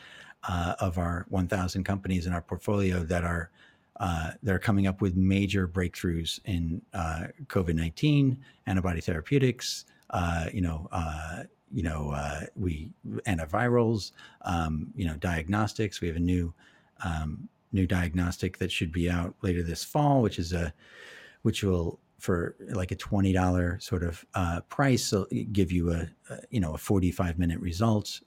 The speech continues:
um, uh, telling you wh-, whether or not you're, whether, you know, i-, i-, it's a, it's a handheld device that can,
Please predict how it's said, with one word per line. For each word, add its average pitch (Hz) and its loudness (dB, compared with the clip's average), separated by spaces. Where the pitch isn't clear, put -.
um, 82 -2
uh, 82 -2
telling 87 2
you 82 2
wh-, - -10
whether 85 0
or 82 0
not 82 -2
you're, 85 -4
whether, - -4
you 151 0
know, 82 2
i-, 120 -2
i-, - -8
it's - 0
a, 95 0
it's 101 -2
a 85 0
handheld 98 2
device 90 0
that 87 -4
can, 82 0